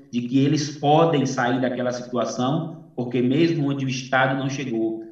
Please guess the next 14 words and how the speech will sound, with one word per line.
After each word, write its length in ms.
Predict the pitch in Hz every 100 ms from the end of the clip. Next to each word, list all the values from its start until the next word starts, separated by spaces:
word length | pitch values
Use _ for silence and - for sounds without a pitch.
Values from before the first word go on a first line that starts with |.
| -
mesmo 340 | 117 135 139
onde 100 | 139
a 60 | 131
prefeitura 540 | 127 131 131 120 123
não 120 | 131 127
chegou, 480 | - 117 113 110 110
a 80 | 113
Igreja 760 | 110 113 117 135 143 135 139
Batista 480 | 135 123 123 127 123
Independente 360 | 117 117 120 120
de 60 |
Macapá 720 | 120 113 110 104 104 107 113 113 - -
chegou 680 | - - 160 139 131 147 180
lá, 640 | 123 117 131 123 95 -